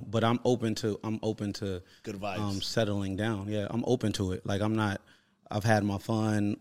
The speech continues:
Speaker 1: you know, I've, I've experienced stuff. I know what I want. I know what I don't want. You know what I'm saying? Um, yeah, so, like, I'm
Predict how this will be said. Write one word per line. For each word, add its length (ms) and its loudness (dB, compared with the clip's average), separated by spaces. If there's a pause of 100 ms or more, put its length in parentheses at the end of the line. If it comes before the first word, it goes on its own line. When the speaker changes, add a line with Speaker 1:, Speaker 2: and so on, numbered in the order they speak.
Speaker 1:
you 160 -4
know, 280 0
I've, 160 -4 (140)
I've 260 -8 (540)
experienced 720 -2
stuff. 320 -2
I 80 0
know 140 2
what 120 0
I 60 -2
want. 360 -2 (200)
I 60 -14
know 100 -4
what 120 -4
I 60 -6
don't 280 -4
want. 280 0 (420)
You 100 -4
know 120 0
what 0 -
I'm 140 -4
saying? 380 -2
Um, 460 -6 (640)
yeah, 280 0
so, 260 2
like, 180 -4
I'm 120 6